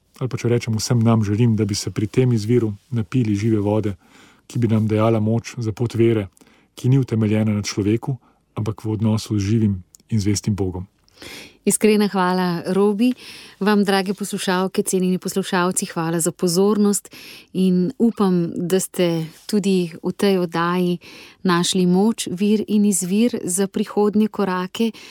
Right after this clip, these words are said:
Speaker 2: na, čeprav porušenih temeljih. A kot si rekel, Robi, temelj bo zavedno vstal, ker je v Bogu.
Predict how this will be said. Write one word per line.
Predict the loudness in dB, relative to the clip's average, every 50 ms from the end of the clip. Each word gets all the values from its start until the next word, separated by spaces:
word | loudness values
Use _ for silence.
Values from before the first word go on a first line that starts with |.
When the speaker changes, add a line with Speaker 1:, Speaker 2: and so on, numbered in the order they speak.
| -20 -20 -20 -10 _ 0
Speaker 2:
na, | 2 4 4 4 2 2 0 -2 -6 _ _ _ _ -20 -18 -16
čeprav | -12 -6 -2 0 0 0
porušenih | 0 0 0 0 2 0 0 0 0 0 0 0 -2 -2
temeljih. | -2 0 0 2 2 2 2 2 2 0 -2 -6 -8 -10 -16 -16 -16 -16 -18 -16 -14 -12 -8
A |
kot | -6 -6 -4 -2 0
si | 0 2
rekel, | 0 0 -2 -2 -2 0
Robi, | 0 0 0 0 -2 -2 -4 -2 -4 -4 -6 -8 -10 -6
temelj | -4 -2 0 2 2 2 0 -2 -2 -4
bo | -4 -2
zavedno | 0 0 0 0 0 0 0 0 -2 -2
vstal, | -2 -2 -2 -2 0 0 -2 -2
ker | -4 -6 -6 -6 -4
je | -4 -4 -4 -4 -4
v | -4 -4
Bogu. | -2 -2 -4 -4 -4 -6 -8 -8